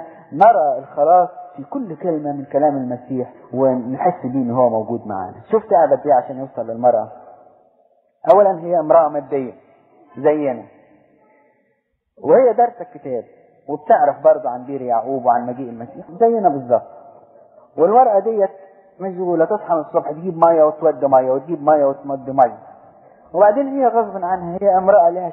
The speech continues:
شهواتها برضه، فهي اضطرت إنها تتجوز، والشريعة بتسمح لها أحيانًا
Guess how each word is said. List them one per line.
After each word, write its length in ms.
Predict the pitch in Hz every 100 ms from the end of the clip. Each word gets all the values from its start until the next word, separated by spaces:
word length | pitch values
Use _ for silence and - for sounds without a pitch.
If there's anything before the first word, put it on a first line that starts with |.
| 165
شهواتها 420 | 160 160 156 143
برضه، 340 | 143 143 135 - - - _ -
فهي 200 | 202 214
اضطرت 380 | 180 180 175 160
إنها 180 | 160 151
تتجوز، 480 | 139 135 139 135 160 -
والشريعة 640 | - 208 _ 208 196 170 -
بتسمح 280 | - 151 165
لها 220 | 160 147
أحيانًا 520 | 139 131 139 143 135